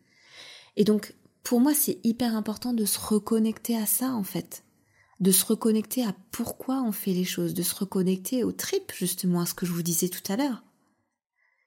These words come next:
C'est hyper important. Et être dans une logique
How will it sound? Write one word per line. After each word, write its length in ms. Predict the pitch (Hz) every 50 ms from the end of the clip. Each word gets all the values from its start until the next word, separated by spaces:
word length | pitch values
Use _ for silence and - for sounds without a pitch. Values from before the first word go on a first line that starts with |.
| _ _ _
C'est 400 | - - - - 202 - - - -
hyper 400 | 262 269 262 262 - 226 208 202
important. 520 | 196 190 - 196 185 - - 247 269 294 - - - - - - _ _ _ -
Et 300 | 233 226 226 - - - _ -
être 300 | - 254 254 - - 196
dans 140 | 196 202 202
une 320 | - - - 214 202 202
logique 480 | 202 214 208 202 233 240 233 - -